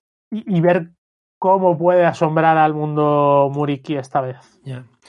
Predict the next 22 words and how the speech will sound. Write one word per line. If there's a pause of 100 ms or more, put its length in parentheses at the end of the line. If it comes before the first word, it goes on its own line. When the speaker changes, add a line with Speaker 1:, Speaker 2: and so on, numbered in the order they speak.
(120)
Speaker 2:
A
mí
es
que
por
lo
general
no
me
gusta
jugar
contra
equipos
del
norte,
no
me
gusta
jugar
contra
equipos
vascos